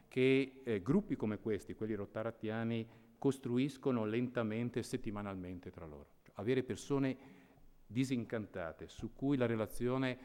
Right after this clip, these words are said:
ha un fondamento di fiducia, su cui posso contare perché so che non c'è conformismo nell'appoggiare o criticare una decisione, questo è un patrimonio fondamentale. Torniamo indietro. Eh, abbiamo tanti manuali, Handbook of Leadership,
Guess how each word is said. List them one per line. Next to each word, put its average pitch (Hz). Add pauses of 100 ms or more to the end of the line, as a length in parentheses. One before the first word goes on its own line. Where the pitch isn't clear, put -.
(240)
ha 127
un 131
fondamento 117
di 107
fiducia, 92
su -
cui 185
posso 156
contare 120
perché 98
so - (260)
che 120
non 104
c'è 127
conformismo 107
nell'appoggiare 95
o 117
criticare 104
una 95
decisione, 110
questo 107
è 107
un 90
patrimonio 85
fondamentale. 80 (920)
Torniamo 104
indietro. 87 (880)
Eh, 104
abbiamo 117
tanti 135
manuali, 110
Handbook 110
of 90
Leadership, 120